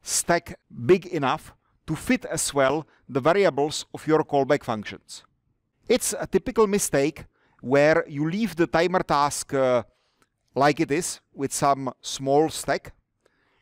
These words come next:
and you put a function that, uh, uses a lot of local variables. And then everything works, and suddenly,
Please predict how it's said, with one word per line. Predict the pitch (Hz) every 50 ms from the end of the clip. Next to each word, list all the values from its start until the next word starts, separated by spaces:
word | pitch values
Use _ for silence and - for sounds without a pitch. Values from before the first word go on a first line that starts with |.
| _ _ -
and | 170 190 214 233
you | 226 233
put | - - 240 214
a | 214
function | - - 185 208 226 - - - 190 185 180
that, | 160 165 160 - -
uh, | 156 147
uses | 143 143 143 160 151 170 196 - -
a | -
lot | 156 160 180
of | 180 - -
local | 156 156 156 - - 165 156
variables. | 156 143 139 131 120 98 - - - - - - _ _ _ _ _ _ _ _ _ _ _ _ _ _ _ _ _ _ _ _ _ _ _ _ _ _ _
And | - - -
then | 180 233 220 214 214 208 202 _
everything | - 147 156 180 180 - - 180 165 147
works, | 143 175 220 233 - - - - -
and | 170 127 123
suddenly, | - - 196 202 214 190 175 165 165 175 156